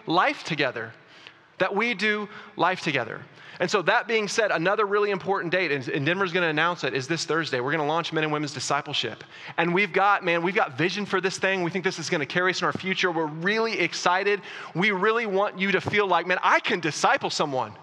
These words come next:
And I know what it means if someone's gonna disciple me." We wanna make that really clear. We've got a plan. We've got a, we got a way to do it. We're gonna, we really want you to feel empowered. We want you to feel strong because, by the way, almost no one feels like, "Oh, yeah, I'm ready to disciple someone."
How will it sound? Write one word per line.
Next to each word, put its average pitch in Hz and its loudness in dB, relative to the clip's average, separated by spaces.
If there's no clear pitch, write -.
And 180 2
I 208 4
know 277 2
what 254 0
it 226 -2
means 226 -2
if 175 0
someone's 220 -2
gonna 202 0
disciple 190 0
me." 190 2
We 165 0
wanna 226 2
make 208 0
that 170 0
really 196 0
clear. 233 0
We've 165 0
got 185 2
a 143 -2
plan. 220 0
We've 196 0
got 175 4
a, 131 -2
we 185 0
got 196 4
a 160 0
way 190 2
to 208 -4
do 185 2
it. 220 0
We're 175 0
gonna, 170 2
we 180 0
really 196 2
want 208 -2
you 190 0
to 175 -2
feel 180 -2
empowered. 156 0
We 135 -4
want 156 -2
you 156 -2
to 160 -2
feel 160 -2
strong 160 2
because, 147 -2
by 160 0
the 165 -2
way, 135 -2
almost 196 0
no 170 2
one 156 0
feels 143 -2
like, 135 2
"Oh, 226 2
yeah, 214 2
I'm 226 0
ready 294 -2
to 147 -2
disciple 123 -4
someone." 120 -6